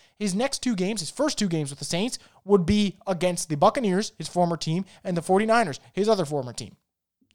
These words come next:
Crazy how that works out. Now, I talked about this on Twitter, and I think it's worth adding. If Quan doesn't play, what does that mean? If he doesn't play on Sunday against the Bucs,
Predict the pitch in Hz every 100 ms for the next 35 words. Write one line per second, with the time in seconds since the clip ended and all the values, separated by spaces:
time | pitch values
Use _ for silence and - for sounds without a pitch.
0 | - 214 202 185 180 143 131 - - _
1 | _ _ _ 190 196 180 180 - _ -
2 | - 254 262 277 262 254 220 185 175 180
3 | 165 190 170 160 175 190 - 160 131 135
4 | - 202 - 214 302 294 262 233 - 220
5 | 185 175 160 170 180 - - 190 190 -
6 | 190 156 - 196 156 131 139 - 143 165
7 | -